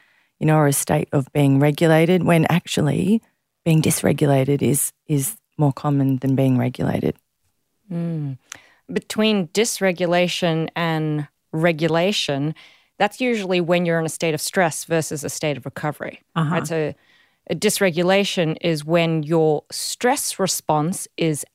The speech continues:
Speaker 2: activated. Your nervous system's, uh, response to an experience is activated through fight, flight,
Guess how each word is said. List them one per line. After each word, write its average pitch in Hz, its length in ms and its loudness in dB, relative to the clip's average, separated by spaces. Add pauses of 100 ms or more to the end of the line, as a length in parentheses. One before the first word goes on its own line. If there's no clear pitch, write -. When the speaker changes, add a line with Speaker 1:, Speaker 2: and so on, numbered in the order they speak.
(140)
Speaker 2:
activated. 147 640 -6
Your 165 120 0
nervous 190 440 0
system's, 160 840 -2 (420)
uh, 160 240 -2
response 175 680 -2
to 170 420 -2 (160)
an 185 100 0
experience 208 680 -4
is 156 160 -10
activated 160 560 -4
through 156 340 -2 (220)
fight, - 480 -2 (160)
flight, - 520 -6